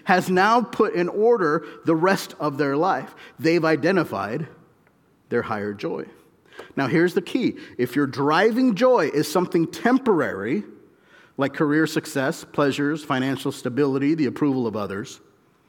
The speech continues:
if your driving joy is something temporary, it will help you with your self-control, but only for a brief season and only for some areas in your life. So what is the thing? What is the thing that if you set your heart on it,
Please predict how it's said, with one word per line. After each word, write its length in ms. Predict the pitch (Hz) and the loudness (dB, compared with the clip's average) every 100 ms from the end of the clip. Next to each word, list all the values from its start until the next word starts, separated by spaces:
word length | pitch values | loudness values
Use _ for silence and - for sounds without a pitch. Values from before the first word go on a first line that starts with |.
| _ _ _ _ _ _ - | _ _ _ _ _ _ -4
if 160 | 160 | -2
your 80 | 175 | 0
driving 420 | 156 185 247 294 | 4 4 4 4
joy 140 | 226 220 | 4 4
is 140 | 175 | 4
something 280 | 220 202 175 | 2 2 0
temporary, 840 | - 294 349 285 175 123 110 131 - - - - | 0 0 2 2 2 2 -2 -4 -8 -18 -20 -6
it 200 | - 202 - | 0 0 2
will 280 | 220 294 | 2 4
help 300 | 269 269 277 | 4 4 2
you 100 | 269 | 0
with 180 | 233 233 | 2 2
your 120 | 226 | 2
self-control, 1120 | 208 226 226 208 196 - 254 202 117 120 - - - - _ | 2 2 2 2 -2 2 4 4 0 -4 -8 -16 -20 -20 _
but 140 | - 190 | 0 4
only 260 | 196 226 247 | 4 6 4
for 220 | - 196 | 4 4
a 60 | 156 | 4
brief 420 | 127 185 269 269 | 2 2 4 2
season 640 | - 262 262 254 277 269 - - - | 0 2 2 4 2 0 -6 -16 -2
and 140 | 175 | 2
only 200 | 180 202 | 4 2
for 160 | 196 170 | 2 -2
some 380 | - 220 220 196 | 0 0 0 0
areas 420 | 196 180 147 127 | 0 2 2 0
in 100 | 147 | 0
your 140 | 135 | 0
life. 460 | 120 101 - - - _ _ _ _ _ _ _ _ _ _ _ _ _ _ | 0 -4 -8 -16 -20 _ _ _ _ _ _ _ _ _ _ _ _ _ _
So 180 | - 185 | -4 0
what 200 | 190 240 | 2 2
is 140 | 277 | 2
the 100 | 277 | 0
thing? 440 | 285 - 262 190 139 | 0 2 4 4 2
What 140 | 160 | 2
is 120 | 240 | 2
the 100 | 254 | 0
thing 280 | 277 277 233 | 2 2 4
that 120 | 175 | 4
if 120 | 160 156 | 2 0
you 80 | |
set 260 | 180 - 220 | -2 -2 -2
your 120 | 226 | -2
heart 380 | - 233 233 202 | -2 0 0 0
on 200 | 135 | -2
it, 80 | 117 | -4